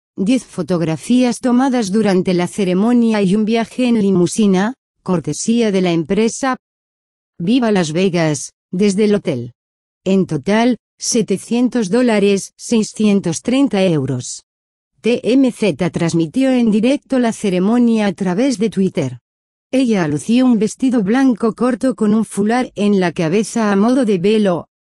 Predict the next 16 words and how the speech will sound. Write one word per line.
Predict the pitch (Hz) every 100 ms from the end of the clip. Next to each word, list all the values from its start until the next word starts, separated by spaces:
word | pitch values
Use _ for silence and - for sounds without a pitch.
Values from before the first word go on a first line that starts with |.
| _ _ _ _ _ -
Y | 240
Shia | - 240 254
LaBeouf | 294 240 175 170 156 -
un | 190
traje | 175 226 262 - 220
clásico | 240 277 - 262 240 226
con | - 202 180
corbata, | 175 160 196 190 - 165 165 -
que | - 214
conjuntó | 240 233 - 208 196 254
con | 240 220
unas | 233 208
zapatillas | - 190 165 147 226 226 208 156
blancas | 240 262 - 254 220
de | 180 196
deporte. | 202 - 151 127 - 127